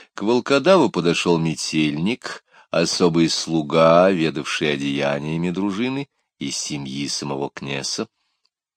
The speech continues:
«Пойдем, господин», — сказал он Венну, — «елень Глуздовна велела тебе одежду красивую подобрать». «Да куда уж еще-то», —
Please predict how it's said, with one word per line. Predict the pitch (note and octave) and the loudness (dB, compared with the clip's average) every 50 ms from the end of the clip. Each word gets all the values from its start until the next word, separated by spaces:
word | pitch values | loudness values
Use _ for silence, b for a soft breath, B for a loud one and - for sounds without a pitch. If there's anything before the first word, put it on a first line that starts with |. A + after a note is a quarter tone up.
| _ _ | _ _
«Пойдем, | - - - D#2+ E2 D#2+ D2+ E2+ G#2+ C3 D#3 D3+ C#3+ | -8 -4 -2 -2 -2 -2 2 4 6 6 6 4 2
господин», — | A2+ G2 E2+ - - - - - D#2 D2 C2+ C#2 D2 D2 C#2 - _ _ _ _ | 0 0 0 -2 -4 -6 -6 -6 -6 -6 -6 -8 -10 -10 -10 -12 _ _ _ _
сказал | - - - - - - D2+ D2 C2+ C#2 D2 D2 C#2+ | -10 -10 -10 -8 -8 -6 -6 -4 -2 -2 -2 -2 -2
он | C#2+ C#2 C#2 | -4 -4 -4
Венну, — | C2+ C#2+ C#2+ C#2+ C#2+ C#2+ C#2+ B B B B B B B B B B B - | -4 -4 -4 -4 -6 -8 -8 B B B B B B B B B B B -10
«елень | - - F#2 A2+ B2 A#2+ G#2+ G2+ G2 G2+ G#2 G#2+ G#2+ A2+ G#2+ | -6 0 2 4 6 6 8 8 8 8 8 8 6 4 2
Глуздовна | G2 G2 F#2+ F#2 F#2 F#2 F#2 F2+ F2 E2+ F2 G2+ G2+ F#2+ G2 G#2 G#2 G#2 | 2 4 6 6 6 6 4 4 2 2 2 4 4 4 4 4 4 4
велела | G2 G2 G2 F#2 E2+ F2 E2+ F2 F2+ F2 | 4 4 4 4 4 4 4 4 2 0
тебе | - - G2 F2+ F2 F2+ F#2 F#2+ F#2+ | 0 0 -2 0 2 2 4 6 6
одежду | F#2+ F#2 E2 D#2 E2+ E2 D#2+ D#2+ D2+ D2 D#2+ E2+ - | 6 4 4 2 2 2 2 0 0 -2 -2 -2 -2
красивую | - - F2 E2 D#2+ - - - - D#2 D2 C#2 C#2+ D2 C#2+ D2 C#2+ C2+ | -2 -4 -4 -4 -4 -4 -6 -6 -6 -6 -6 -6 -6 -6 -6 -6 -8 -10
подобрать». | _ - D2+ C#2 C#2 D2 C#2 B1+ - C#2 C2+ C2+ C2 - - - _ _ _ _ _ _ _ _ _ _ _ _ _ _ _ _ _ _ _ _ _ _ | _ -12 -10 -8 -8 -8 -8 -8 -8 -8 -8 -8 -10 -12 -14 -16 _ _ _ _ _ _ _ _ _ _ _ _ _ _ _ _ _ _ _ _ _ _
«Да | - B1+ C2+ C#2+ | -10 -8 -6 -6
куда | - - - D#2 D#2+ F2 F#2 G2 G2+ G2+ G2+ | -6 -4 -4 -2 2 4 4 6 6 6 6
уж | G2 F#2 E2 - - | 4 4 0 -2 -4
еще-то», — | - D2 C#2 - - - - - - - D2+ D2+ D2 C#2 - - C#2+ C#2 - | -6 -6 -4 -4 -4 -4 -4 -4 -4 -4 -4 -4 -6 -6 -8 -8 -8 -8 -8